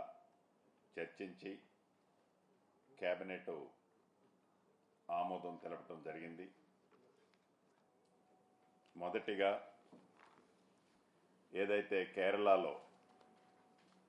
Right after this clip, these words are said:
గడిచిన కొద్ది రోజుల క్రితం ఈ దేశంలో ఏనాడు జరగనంత విపత్తు వాయనాడు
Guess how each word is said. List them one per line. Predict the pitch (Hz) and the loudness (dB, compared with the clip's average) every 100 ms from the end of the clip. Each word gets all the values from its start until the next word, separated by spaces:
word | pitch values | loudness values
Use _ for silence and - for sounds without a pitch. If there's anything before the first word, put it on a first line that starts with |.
| _ _ _ - - - - - - - - - - 85 | _ _ _ -20 -20 -20 -20 -20 -20 -20 -20 -20 -14 2
గడిచిన | 98 104 117 110 - | 4 4 2 2 2
కొద్ది | 98 95 104 | 2 4 4
రోజుల | 98 101 107 101 | 4 4 2 2
క్రితం | 95 95 107 110 - - - - - - - - - - - - - - | 0 0 0 0 -8 -20 -20 -20 -20 -20 -20 -20 -20 -20 -20 -20 -20 -16
ఈ | - 98 87 101 | -4 -2 4 4
దేశంలో | 110 117 110 107 110 117 - 92 104 | 4 0 0 4 4 2 -4 2 4
ఏనాడు | 110 110 113 120 107 104 | 6 6 6 6 4 4
జరగనంత | 101 101 98 95 98 87 | 6 4 2 2 0 2
విపత్తు | 92 113 113 - 90 - - - - - _ - - - - - - - - - - - - - - - - - - - - - - 90 | 0 0 -2 -2 -4 -4 -18 -20 -20 -20 _ -20 -20 -20 -20 -20 -20 -20 -20 -20 -20 -20 -20 -20 -20 -20 -20 -20 -20 -20 -20 -20 -8 8
వాయనాడు | 95 104 104 101 92 | 10 10 6 4 2